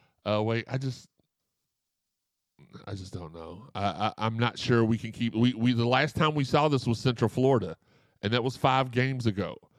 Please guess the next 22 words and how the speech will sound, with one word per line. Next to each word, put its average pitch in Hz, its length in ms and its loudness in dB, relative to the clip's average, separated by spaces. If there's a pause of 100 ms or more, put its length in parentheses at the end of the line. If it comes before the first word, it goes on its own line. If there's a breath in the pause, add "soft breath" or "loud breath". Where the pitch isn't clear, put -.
(160)
So - 140 0
if 113 60 4
we're 139 140 6
only 147 120 6
gonna 143 140 6
do 135 160 6
this 131 200 2
every 127 220 0
five 123 340 2
games, 117 460 0
we're 113 120 4
not 127 160 -2
gonna 113 160 -6
see 131 180 -2
this 113 240 -2
until 110 380 0
the 107 100 -4
last 107 300 -2
game 107 180 -4
of 92 60 -12
the 92 60 -12
season. 147 440 -6